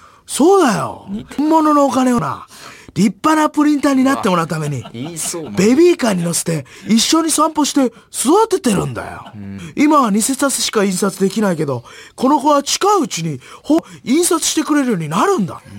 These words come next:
Speaker 2: <laughs>
Speaker 1: その時は借金を全部返済し、せいやくんにも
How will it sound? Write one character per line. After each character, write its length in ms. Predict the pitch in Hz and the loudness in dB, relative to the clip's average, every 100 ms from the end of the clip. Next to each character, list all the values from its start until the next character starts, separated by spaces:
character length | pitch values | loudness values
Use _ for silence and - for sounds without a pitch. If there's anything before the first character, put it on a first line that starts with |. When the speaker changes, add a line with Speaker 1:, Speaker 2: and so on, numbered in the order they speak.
| 135 | -16
Speaker 2:
<laughs> 320 | - 98 - - | -16 -18 -18 -8
Speaker 1:
そ 180 | - | 0
の 120 | 262 294 | 0 2
時 200 | 302 269 | 0 0
は 220 | 214 175 - | 0 -4 -4
借 160 | 233 | -4
金 220 | - 294 285 | -2 2 2
を 60 | |
全 240 | 202 302 302 | 2 0 0
部 100 | 190 | -2
返 160 | 160 | -2
済 160 | 160 156 | -6 -8
し、 60 | - - - - | -12 -20 -20 -6
せ 240 | - 262 | 0 4
い 20 | |
や 140 | 254 214 | 4 2
く 120 | 202 | 0
ん 40 | |
に 80 | 180 | 2
も 200 | 170 156 | 0 -2